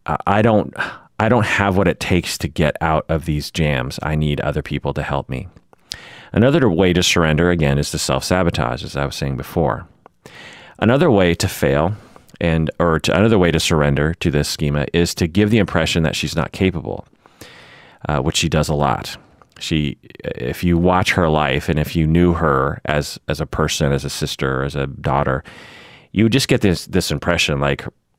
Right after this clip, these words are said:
she was on the edge of failure at any given moment. And another way to cope with this schema of, "You know what, I'm in-, I'm incompetent," is to overcompensate.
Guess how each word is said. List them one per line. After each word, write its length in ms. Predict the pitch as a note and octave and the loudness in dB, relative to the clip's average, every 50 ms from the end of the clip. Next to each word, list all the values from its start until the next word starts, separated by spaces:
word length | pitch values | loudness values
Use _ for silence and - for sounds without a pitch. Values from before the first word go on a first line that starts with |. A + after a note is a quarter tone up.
| _ _ _ | _ _ _
she 220 | - - - F#2+ F2+ | -6 -2 0 2 2
was 180 | F2 E2+ E2 | 2 2 2
on 140 | F2 E2 D#2 | 2 2 2
the 140 | D#2 - - | 2 2 2
edge 260 | E2+ E2 D#2+ D2+ D2 | 2 0 0 0 0
of 80 | D#2 - | -2 -4
failure 480 | - - D2+ D2 C#2+ C#2+ D2 C2+ C#2 | -4 -2 -2 0 0 0 0 0 0
at 80 | C#2 C2+ | 0 -2
any 180 | C#2 C#2 C#2 | -2 -4 -4
given 240 | C2+ C#2+ C2+ B1+ B1+ | -4 -4 -6 -6 -6
moment. 380 | C2+ C#2 C#2 C2 B1+ - - - _ - _ _ _ _ _ _ _ _ _ - - - - - - - - - - - - _ _ _ _ _ _ _ _ | -4 -4 -4 -4 -6 -8 -10 -12 _ -20 _ _ _ _ _ _ _ _ _ -20 -20 -20 -20 -20 -20 -20 -20 -20 -20 -20 -20 _ _ _ _ _ _ _ _
And 340 | - G#2 G2+ G2+ G2+ G2+ G2+ | 0 2 2 4 4 2 2
another 320 | - G#2 A2+ C3 D#3 F3+ C#3+ | 2 2 4 4 4 4 4
way 120 | A2 F#2 | 4 4
to 140 | F2+ F2+ E2+ | 4 2 0
cope 420 | - - - G#2 F2 E2 D#2 - D#2+ - - - | -2 -4 -2 2 2 2 2 0 -4 -8 -4 -2
with 200 | F2 F2 D#2+ - | 0 0 0 2
this 180 | - D#2+ D2+ - | 0 0 0 -2
schema 500 | - - D#2 C#2 C2+ D2 D2+ F#2 G2+ - - - - | -4 -4 -4 -2 -2 -2 -2 -4 -4 -8 -8 -4 -2
of, 440 | C#2+ C#2 C#2 C#2 C#2+ D2 - - - - - | 0 2 2 2 0 0 -4 -8 -10 -2 0
"You 80 | F2+ | 2
know 100 | G#2 B2 | 4 4
what, 300 | B2 A#2 A2+ A#2 - - _ - - - | 4 4 4 2 0 -4 _ -16 -6 -2
I'm 160 | - G#2 A2+ | 0 2 4
in-, 140 | G2+ F2+ - - _ | 4 2 2 -2 _
I'm 140 | - A2 B2 | 0 2 2
incompetent," 560 | B2 G2 - F#2 F2 E2 - F2 F#2 F#2+ - - _ _ _ _ _ - - - _ _ _ | 2 2 2 0 0 2 2 2 2 0 0 -4 _ _ _ _ _ -20 -20 -20 _ _ _
is 260 | - G2 G2+ F#2+ - - | 0 0 0 2 2 2
to 60 | G2+ | 4
overcompensate. 840 | - G2+ G2+ G2 G2 - G2+ G2 F#2+ F#2 F2 E2+ - - - - | 4 4 4 2 2 2 2 2 4 2 2 0 -2 -6 -8 -10